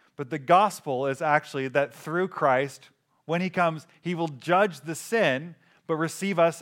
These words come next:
in his righteousness. So we can have confidence. That's why the Bible again and again says, "Be bold, have confidence." Like,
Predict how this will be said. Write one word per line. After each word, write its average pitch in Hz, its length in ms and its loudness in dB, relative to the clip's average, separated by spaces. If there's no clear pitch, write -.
in 175 140 -6
his 151 220 -10
righteousness. 147 720 -4
So - 140 -8
we 180 120 0
can 208 120 0
have 185 200 4
confidence. 180 600 -4
That's 147 200 -10
why 151 140 0
the 139 80 -6
Bible 135 340 0
again 139 200 -4
and 147 40 -12
again 143 160 -8
says, 113 140 -14
"Be 147 160 -10
bold, 160 380 -4
have 139 140 -6
confidence." 131 540 -10
Like, 113 220 -6